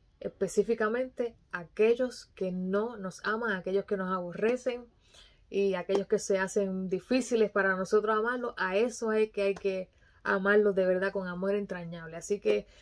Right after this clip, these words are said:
yo espero que esta clase haya sido de bendición para ustedes. Eh, recuerden nuestros servicios, eh, los domingos a las nueve y treinta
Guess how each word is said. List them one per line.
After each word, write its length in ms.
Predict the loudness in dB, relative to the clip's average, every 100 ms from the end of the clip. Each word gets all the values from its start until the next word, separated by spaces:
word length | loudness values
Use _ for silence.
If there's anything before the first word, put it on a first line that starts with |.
| _
yo 80 | -8
espero 420 | 0 4 4 2
que 300 | -2 -4 -4
esta 200 | -4 -4
clase 300 | -4 -4 -4
haya 160 | -6 -6
sido 240 | -6 0
de 80 | 0
bendición 480 | 0 -4 -6 -4 -6
para 160 | -6 -12
ustedes. 720 | -4 0 2 2 0 -4 -16 _ _ _ -20 -6
Eh, 480 | -2 0 0 0 -2
recuerden 480 | 0 6 8 6 4
nuestros 320 | -4 -6 -6
servicios, 1000 | -4 -2 0 0 0 -4 -6 -8 -14 -18 _ _ _ -2
eh, 580 | 2 4 2 -2 -4 -6 _ _ _ _ _ _ _ _ _ _ _ _ -2
los 200 | 0 2
domingos 680 | 2 0 0 -2 -4 -14 _ _ -10
a 80 | -6
las 160 | -4
nueve 260 | 2 4 4
y 80 | 4
treinta 720 | 2 4 2 -4 -8 -8 -10